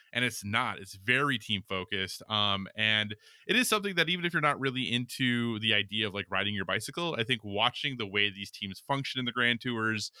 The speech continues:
um, and seeing just the commitment and the work and the, that they put in, and, and people who just, like, their whole job is to, like, sacrifice themselves for the good of their, like,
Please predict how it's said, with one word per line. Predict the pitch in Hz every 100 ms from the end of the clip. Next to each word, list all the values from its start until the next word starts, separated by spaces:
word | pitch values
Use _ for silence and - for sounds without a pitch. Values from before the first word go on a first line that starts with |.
| - - -
um, | 104 104
and | 107
seeing | 104 139 143 127
just | 117 -
the |
commitment | - 110 101 117 113 110 101 104
and | 101
the | 98
work | 98 110 - -
and | 107 104
the, | 101
that | 107 104
they |
put | 101 113 107
in, | 107 104
and, | 98 98 - _ -
and | 123
people | 214 233
who | 202
just, | 165 151 -
like, | 127 - _ _
their | 120 151
whole | 143 180 180
job | 117 110 131 131
is | 107 -
to, | 123
like, | 110 104 -
sacrifice | - - 110 - 151 - 139 127
themselves | - 117 107 - 104 131 147 151
for | - 110
the | 107
good | 107 101 120 135
of | 113 107
their, | 110
like, | 107 98